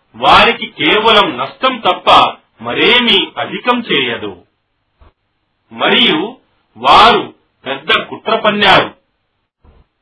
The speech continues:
మరియు వారు ఒకరితోనొకరు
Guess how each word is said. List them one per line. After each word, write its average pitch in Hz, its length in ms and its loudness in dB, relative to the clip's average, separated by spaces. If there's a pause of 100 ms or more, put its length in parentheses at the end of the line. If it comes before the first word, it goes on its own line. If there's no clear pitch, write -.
(880)
మరియు 185 680 -2 (360)
వారు 170 480 4
ఒకరితోనొకరు 190 1120 -2